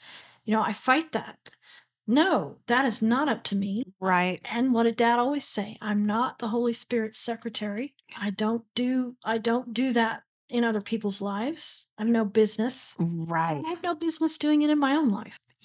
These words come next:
Speaker 2: Yeah. <laughs> Oh, amen. <laughs> Ah,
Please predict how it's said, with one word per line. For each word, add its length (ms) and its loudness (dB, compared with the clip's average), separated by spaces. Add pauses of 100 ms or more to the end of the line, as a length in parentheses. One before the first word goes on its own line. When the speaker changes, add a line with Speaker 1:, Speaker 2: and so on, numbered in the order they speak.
(140)
Speaker 2:
Yeah. 280 10
<laughs> 180 6
Oh, 220 6
amen. 760 6
<laughs> 680 0 (300)
Ah, 360 10